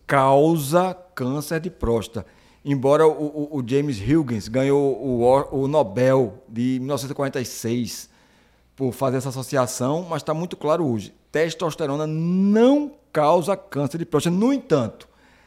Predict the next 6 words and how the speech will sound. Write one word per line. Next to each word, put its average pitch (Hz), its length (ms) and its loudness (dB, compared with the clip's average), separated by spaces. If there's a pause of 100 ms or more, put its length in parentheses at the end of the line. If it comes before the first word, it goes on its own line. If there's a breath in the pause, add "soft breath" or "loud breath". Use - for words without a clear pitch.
(220 soft breath)
se 196 680 -4
aquele 165 420 0
câncer 131 360 -4
tem 196 260 -6
receptor 190 560 -4
androgênico 127 720 -2